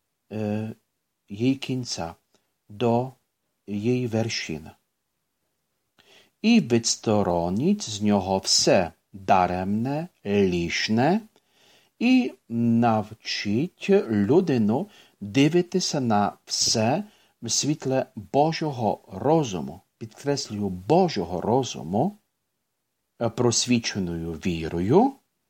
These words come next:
і так учинить порядок в душі і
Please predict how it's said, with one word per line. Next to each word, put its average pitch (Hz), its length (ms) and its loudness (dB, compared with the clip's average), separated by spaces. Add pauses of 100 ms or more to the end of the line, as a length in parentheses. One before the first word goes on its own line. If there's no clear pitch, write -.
(800)
і 135 100 0
так 214 380 0
учинить 165 500 0
порядок 147 880 0
в 98 160 -12
душі 101 720 0 (680)
і 185 360 2